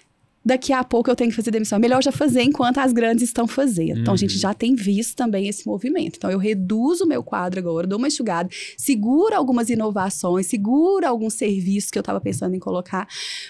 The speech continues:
Speaker 1: por conta do que tá acontecendo no mercado. E aí eu dou uma
Speaker 2: Uhum.
Speaker 1: reduzida, né?
Speaker 2: Uhum.
Speaker 1: E claro, tem desempenho. E aí tem profissionais que tão dizendo também que estão saindo por questões de demissões em massa ou layoff,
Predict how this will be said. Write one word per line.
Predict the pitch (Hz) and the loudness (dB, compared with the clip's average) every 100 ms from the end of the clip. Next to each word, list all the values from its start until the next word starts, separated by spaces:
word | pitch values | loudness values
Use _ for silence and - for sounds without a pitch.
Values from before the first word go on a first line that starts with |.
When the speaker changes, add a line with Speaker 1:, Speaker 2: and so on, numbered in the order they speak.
| - | 0
Speaker 1:
por | 311 - | 0 2
conta | 269 269 262 | 0 0 -2
do | 269 | -2
que | 269 | -4
tá | 254 | -4
acontecendo | 262 254 269 262 247 247 | -2 0 0 0 0 2
no | 247 | 2
mercado. | 254 277 269 233 214 | 0 -2 -4 -2 0
E | |
aí | 226 | 2
eu | 220 | 2
dou | 233 | 2
uma | 247 | 2
Speaker 2:
Uhum. | |
Speaker 1:
reduzida, | 240 226 269 220 180 160 175 | 0 2 0 0 0 -2 -4
né? | 117 180 | -2 -2
Speaker 2:
Uhum. | 101 98 95 _ _ - | -4 -10 -14 _ _ -4
Speaker 1:
E | 320 | -2
claro, | 302 190 156 - - - | 0 0 0 -4 -10 -8
tem | - 202 | -2 0
desempenho. | 196 190 254 302 185 165 170 | 0 2 2 2 0 0 0
E | 190 | 0
aí | 180 | 2
tem | 220 | 0
profissionais | 208 208 - 208 190 190 - | -2 -2 -2 0 0 0 -2
que | |
tão | 208 185 | -2 0
dizendo | 190 180 180 | 0 2 0
também | 190 185 | 0 -2
que | - | -2
estão | 196 | -2
saindo | 180 196 180 180 | -2 0 0 0
por | 196 | -2
questões | - 180 - 175 | -2 -4 0 -2
de | 170 | 0
demissões | 175 185 180 170 202 | -2 -2 0 0 2
em | |
massa | 214 175 196 - 415 - - - - - | 0 0 -2 -4 -6 -8 -20 -16 -14 -2
ou | 202 | 2
layoff, | 196 202 180 170 - | 2 2 2 0 0